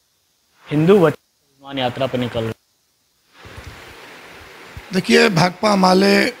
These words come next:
Speaker 2: का से लेकर के पच्चीस अक्टूबर तक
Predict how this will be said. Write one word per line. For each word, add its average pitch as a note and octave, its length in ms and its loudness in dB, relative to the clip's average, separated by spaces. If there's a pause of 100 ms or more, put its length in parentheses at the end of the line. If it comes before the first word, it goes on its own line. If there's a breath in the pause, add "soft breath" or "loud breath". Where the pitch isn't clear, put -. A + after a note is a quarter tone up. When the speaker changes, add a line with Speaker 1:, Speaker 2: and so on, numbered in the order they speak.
(320)
Speaker 2:
का - 380 -2 (4000)
से F3 180 -20
लेकर E3+ 260 -12
के G#3 160 -6
पच्चीस D#3+ 420 -2
अक्टूबर D#3+ 340 -4
तक D#3+ 200 -8